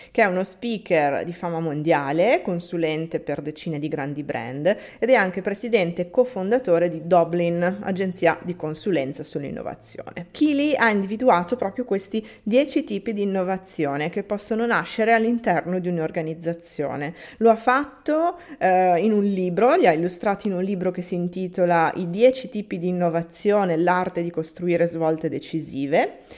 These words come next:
a partire da un elenco di oltre duemila innovazioni di successo, tra cui il Cirque du Soleil,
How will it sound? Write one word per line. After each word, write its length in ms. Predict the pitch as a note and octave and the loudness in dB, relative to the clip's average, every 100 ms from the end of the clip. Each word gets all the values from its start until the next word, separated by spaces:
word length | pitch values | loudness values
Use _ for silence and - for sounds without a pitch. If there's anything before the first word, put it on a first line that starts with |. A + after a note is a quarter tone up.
| - - | -16 -2
a 120 | A#3 | 0
partire 760 | D4 C#4+ C#4 - G#3 D#3+ D#3+ E3+ | 2 0 -2 -4 0 4 4 2
da 120 | A3+ | 2
un 160 | B3+ A3+ | 2 2
elenco 800 | G3 F#3 G3 G#3+ A3+ B3+ B3+ C4+ | 0 0 -2 -2 0 4 4 2
di 160 | G3 | 2
oltre 420 | G3+ F#3 F3+ F3 | 2 2 2 -4
duemila 540 | E3+ F#3+ F#3+ A3+ C#4+ D4+ | -2 -4 -2 -2 -2 0
innovazioni 600 | A#3 G#3+ F3+ - F#3+ F#3+ | 0 0 -2 -2 -4 -4
di 80 | F3 | -6
successo, 840 | E3+ - - C#3 - - E3 F3 - - | -10 -8 -4 -4 -6 -6 -4 -4 -12 -10
tra 160 | - G3 | -4 -4
cui 720 | - A3 A#3+ C4+ E4 - G#3 _ _ | 0 2 4 2 0 -6 -18 _ _
il 220 | - F3+ | -8 -6
Cirque 220 | - E3+ E3 | -4 -4 -4
du 80 | |
Soleil, 800 | D#3 D#3+ C#3+ C#3 C#3 D#3 A#3 B4+ | -6 -4 0 0 0 0 -2 -2